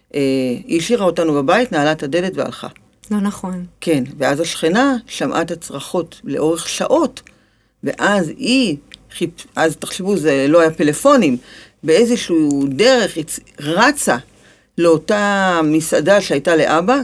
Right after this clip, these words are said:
Speaker 1: כדי להגיד לו ששתי הילדות בתוך הבית בוכות, ולדעתי אשתך לא בבית, כי זה שעות. אז הם רצו מהר, ומצאו אותנו שם.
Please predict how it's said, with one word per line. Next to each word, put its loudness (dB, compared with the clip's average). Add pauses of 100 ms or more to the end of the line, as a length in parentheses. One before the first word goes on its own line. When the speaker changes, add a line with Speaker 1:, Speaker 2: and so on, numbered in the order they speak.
Speaker 1:
כדי -4
להגיד 0
לו 2 (520)
ששתי -4
הילדות 4
בתוך -6
הבית -2
בוכות, -2 (760)
ולדעתי -2
אשתך -2
לא 4 (120)
בבית, 2
כי 0
זה -2
שעות. 0 (1300)
אז 0
הם 4
רצו 0
מהר, -2 (420)
ומצאו 2
אותנו 2
שם. -6